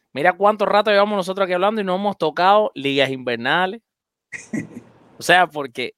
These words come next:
Speaker 1: cuénteme cómo fue, eh, lanzar, por supuesto, en su país. Yo sé que es al-, un orgullo muy grande para usted. Tú, eh, lan-, usted lanzó con el Licey,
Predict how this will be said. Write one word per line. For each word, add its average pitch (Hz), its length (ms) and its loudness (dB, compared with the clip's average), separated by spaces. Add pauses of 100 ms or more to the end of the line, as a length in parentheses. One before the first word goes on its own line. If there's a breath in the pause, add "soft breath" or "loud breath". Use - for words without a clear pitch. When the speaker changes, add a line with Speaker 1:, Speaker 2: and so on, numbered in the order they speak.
Speaker 1:
cuénteme 196 460 2
cómo 190 340 -2
fue, 170 460 2
eh, 120 140 -4
lanzar, 123 420 -2
por 147 160 -8
supuesto, 127 320 -8
en 147 60 -6
su 131 120 -8
país. 113 300 -6
Yo 143 80 -6
sé 110 220 -12
que 113 200 -10 (440 soft breath)
es 117 180 -4
al-, 127 160 0
un 131 180 -10
orgullo 139 440 0
muy 123 160 -4
grande 123 260 -2
para 110 180 -6
usted. 160 400 2 (100)
Tú, - 120 -10
eh, 113 140 -6
lan-, 110 100 -10
usted 113 300 -4
lanzó 117 260 -2
con 113 160 -6
el 104 100 -10
Licey, 151 540 2